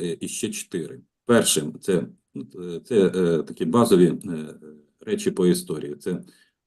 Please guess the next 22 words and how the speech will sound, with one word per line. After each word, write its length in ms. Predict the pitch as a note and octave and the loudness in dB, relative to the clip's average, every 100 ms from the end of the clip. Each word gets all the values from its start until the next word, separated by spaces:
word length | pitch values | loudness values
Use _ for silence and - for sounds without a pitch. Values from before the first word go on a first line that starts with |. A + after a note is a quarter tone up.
| _ | _
первісний, 520 | G#2+ G#2 A2+ A2 A2 G#2 - | 4 6 6 6 4 4 -2
е, 100 | G2 | -4
общинний 580 | G#2 - - F#2 F2+ G2+ | -2 0 2 6 8 8
лад, 340 | A2 C3+ - - _ _ _ - | 6 4 -2 -16 _ _ _ -14
другий — 320 | A2+ B2+ G2+ | 2 6 6
це 160 | - G2+ | 4 4
рабовласницький, 1040 | F#2+ F#2 F2+ E2+ D#2 G2 F2+ - A#2+ C3+ - _ _ _ _ - F2+ | 6 8 8 6 4 -2 -4 -4 -4 -4 -8 _ _ _ _ -8 -8
е, 60 | |
третій — 440 | F2 A#2+ G#2+ G#2 F2 | 2 6 6 6 2
це 400 | - G#2 F#2+ D#2+ | 4 6 6 4
феодальний, 640 | - G#2 F#2 E2+ F2+ A2 | 2 4 4 4 6 6
четвертий — 460 | B2 - G#2 F#2+ F2 | 4 2 2 2 2
монархія, 680 | E2 G2+ C3+ C3+ C3 C3 C3+ - _ _ _ | 2 4 2 2 2 4 2 -6 _ _ _
а, 280 | F2+ F2+ F2 | -10 -8 -8
а 200 | F2 F2 | -8 -8
п'ятий — 400 | E2 - C3 C3 A2+ | -6 0 0 2 -2
це, 400 | - G#2 G#2 G#2 | 2 4 6 4
е, 340 | F#2+ F2+ E2 E2 | 2 2 2 0
капіталістична, 880 | D#2+ - G2 G2 G#2+ G#2 - D#2+ - _ | -2 0 0 2 2 2 0 -6 -10 _
е, 120 | E2+ D2+ D2 D2 | -18 -16 -20 _
капіталістичний 840 | - E2 - F#2+ F#2+ F2+ F2 G2+ A2 | -20 -20 -6 -4 -2 -4 -4 -2 2
лад 300 | B2 C3+ | 2 0